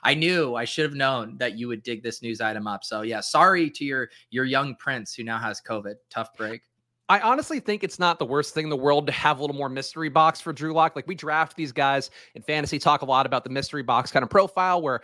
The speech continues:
Speaker 2: you don't know what these guys are over the course of years, so you can find it out. For Seattle, like, we kind of have a read on what Drew Lock is. If you want to spin it positively, you can look at the rushing, look at the deep ball throwing, look at the control he had in their preseason game.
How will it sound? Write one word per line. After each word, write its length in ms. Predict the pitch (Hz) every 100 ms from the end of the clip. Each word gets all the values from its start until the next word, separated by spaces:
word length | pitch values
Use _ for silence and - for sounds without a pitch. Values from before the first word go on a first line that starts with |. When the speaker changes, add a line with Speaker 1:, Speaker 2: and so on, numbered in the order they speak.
| - -
Speaker 2:
you 100 | 190
don't 80 | 202
know 100 | 226
what 120 | 214
these 100 | 185
guys 300 | 196 185 170
are 120 | 180
over 120 | 143
the 40 | 123
course 280 | 156 143 135
of 80 |
years, 260 | 139 151 123
so 80 | 127
you 40 |
can 100 | 123
find 240 | - 139 123
it 80 |
out. 260 | 143 139 -
For 100 | 151
Seattle, 600 | - 147 156 233 233 220
like, 160 | 147 143
we 80 | 147
kind 220 | 175 165
of 20 |
have 120 | 147
a 40 | 127
read 240 | 147 160
on 80 | 156
what 140 | 151
Drew 160 | - 160
Lock 320 | 151 160 165
is. 140 | 160
If 100 | 135
you 80 | 123
want 180 | 127 139
to 80 | 123
spin 200 | - 143
it 100 | -
positively, 600 | 139 156 160 165 170 156 - _
you 80 | 123
can 60 |
look 100 | 139
at 60 | 117
the 80 | 127
rushing, 360 | 147 151 160
look 120 | 139 123
at 20 |
the 80 | 104
deep 220 | 151 151
ball 160 | 156
throwing, 320 | - 156 151 139
look 120 | 139
at 40 |
the 60 | 143
control 420 | 120 - 147 165
he 120 | 143
had 200 | 123 123
in 40 | 120
their 140 | 120
preseason 480 | - 135 123 120 113
game. 260 | 135 135